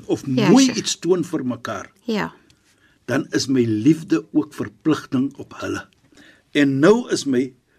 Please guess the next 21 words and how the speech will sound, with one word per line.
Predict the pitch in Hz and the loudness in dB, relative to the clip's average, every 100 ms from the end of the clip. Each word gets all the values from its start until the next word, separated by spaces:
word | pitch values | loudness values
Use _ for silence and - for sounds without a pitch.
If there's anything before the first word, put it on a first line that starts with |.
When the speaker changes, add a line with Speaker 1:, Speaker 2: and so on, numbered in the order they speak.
| _ | _
Speaker 1:
genade, | - 180 135 127 160 156 135 - _ _ - 220 | -4 -2 0 -2 -4 -6 -8 -12 _ _ -12 -6
as | 151 | 2
julle | - 214 202 | 4 4 2
wys | 190 - - | -2 -4 -6
kindness, | 196 196 226 196 135 - | -4 -2 -2 -2 -6 -6
goedheid | - 226 196 185 | -2 -2 -2 -4
Speaker 2:
Ja. | |
Speaker 1:
vir | 180 131 | -4 -4
mekaar, | 127 123 104 87 _ _ - - | -6 -8 -10 -12 _ _ -20 -10
dan | - 143 | -4 -2
is | 240 | 0
my | 127 127 | 0 0
liefde | 117 151 127 135 - | 2 0 2 -4 -2
ook | 160 143 - _ | -2 -2 -6 _
verpligting | 135 - - 196 196 - 139 | -10 -10 2 2 2 -4 -8
op | - | -4
sulke | - 170 165 143 | -2 -2 0 -2
mense. | 107 92 85 - - - - | -4 -10 -12 -16 -16 -18 -12
Speaker 2:
Wow. | - 233 233 196 175 165 170 - _ _ - | -4 2 2 2 -2 -6 -8 -16 _ _ -2
Speaker 1:
Kyk | 208 | 2
net, | 247 - | 2 0